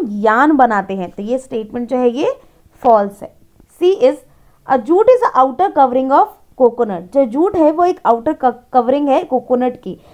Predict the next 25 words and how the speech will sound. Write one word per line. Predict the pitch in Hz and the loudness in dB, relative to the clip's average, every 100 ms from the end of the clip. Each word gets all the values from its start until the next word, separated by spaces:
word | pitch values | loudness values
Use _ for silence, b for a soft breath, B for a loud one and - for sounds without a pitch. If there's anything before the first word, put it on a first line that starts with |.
| B | B
तो | - 240 | -4 -4
ये | 262 | -4
statement | - 285 277 339 311 | -6 -6 -2 -4 -2
false | 254 240 285 330 | 2 2 2 -2
है। | 320 | -2
जो | 294 | -2
jute | 233 240 294 311 | -4 -6 -4 0
है | 320 | 0
वो, | 294 294 392 440 B 247 226 | 2 2 2 -2 B -6 -4
अ, | |
हमें | 240 254 285 | -2 0 0
मिलता | 269 254 277 | 0 0 0
है | 277 359 | 2 0
stem | 370 - 269 294 311 - _ | -2 0 2 2 0 -6 _
से | - 285 320 494 b b b _ 214 | -6 -2 0 0 b b b _ -12
jute | 208 294 311 - | -4 0 0 -4
plant | - - _ 294 254 262 - - _ _ | -14 -18 _ 0 2 0 -6 -16 _ _
से, | 226 170 - _ _ _ _ _ _ _ _ _ - | -6 -6 -12 _ _ _ _ _ _ _ _ _ -14
तो | 247 | -10
ये | 262 | -8
statement | 254 294 269 302 277 | -8 -8 -4 -4 0
जो | 320 | 2
है | 311 | 2
ये | 294 254 | 2 -2
भी | 247 381 | 0 0